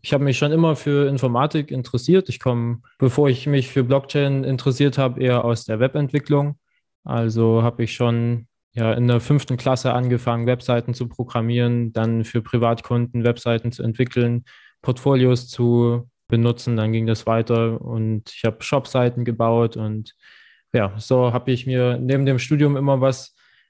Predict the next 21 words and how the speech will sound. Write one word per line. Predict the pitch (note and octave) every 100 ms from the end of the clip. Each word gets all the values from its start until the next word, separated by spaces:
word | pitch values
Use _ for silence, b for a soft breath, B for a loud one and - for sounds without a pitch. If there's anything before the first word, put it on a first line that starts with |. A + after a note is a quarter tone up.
| -
noch | C3
nebenbei | B2+ C3 A#2 B2+ B2
verdienen | B2 B2 D#3
können. | F3 F#3 F#3 - _ -
Ähm, | C3 B2+ B2+ B2+ B2+
mein | C3 B2+ B2+
erster | - F3 - E3
Computer, | D3 B2+ E3 E3 B2 A#2+ C#3 _ b b b b _
das | C3+ C3
ist | B2+
eine, | C#3 C3+ C3 B2+ B2 - _ _ _ _ -
eine | B2+
gute | B2 E3 E3
Frage, | - C3+ C#3 B2 B2+ C3
wahrscheinlich | B2+ C#3+ D3+ C#3+
in | C#3
der | B2+
Grundschule. | - D#3 D3 - A2+ C3 C3
Da | A#2+
hatten | A#2 B2
wir | A#2 A#2 A#2+ A#2